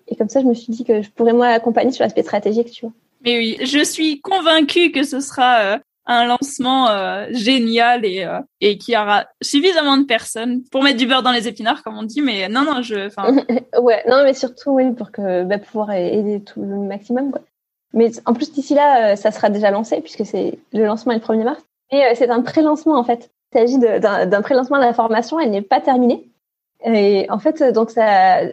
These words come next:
Speaker 1: évidemment, donc ça sera un lance-, c'est un lancement à un tarif préférentiel, en fait. Et, euh, je vais débloquer un module, euh, enfin, une vidéo toutes les semaines, euh, jusqu'à ce que la, la formation sera terminée.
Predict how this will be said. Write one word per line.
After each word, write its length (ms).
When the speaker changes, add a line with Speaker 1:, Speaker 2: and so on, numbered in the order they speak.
Speaker 1:
évidemment, 340
donc 140
ça 80
sera 160
un 140
lance-, 280
c'est 140
un 60
lancement 280
à 60
un 100
tarif 360
préférentiel, 640
en 100
fait. 280
Et, 280
euh, 440
je 140
vais 100
débloquer 380
un 140
module, 340
euh, 340
enfin, 160
une 120
vidéo 240
toutes 200
les 100
semaines, 340
euh, 100
jusqu'à 240
ce 60
que 60
la, 80
la 100
formation 340
sera 140
terminée. 340